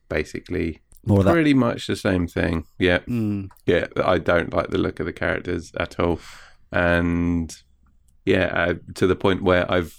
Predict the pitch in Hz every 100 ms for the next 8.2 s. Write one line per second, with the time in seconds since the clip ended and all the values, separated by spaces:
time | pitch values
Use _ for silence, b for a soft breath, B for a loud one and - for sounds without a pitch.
0 | - 92 - 98 90 90 90 - 95 92
1 | 90 92 87 - 92 87 - b b b
2 | b 104 95 95 92 107 104 - - 98
3 | 107 113 - - 123 127 127 - - 95
4 | 90 87 - 90 98 - 92 87 90 73
5 | 95 92 101 - 120 117 - 147 104 92
6 | 85 90 87 - 85 82 85 87 - -
7 | - 85 - - - 95 92 - - 107
8 | 95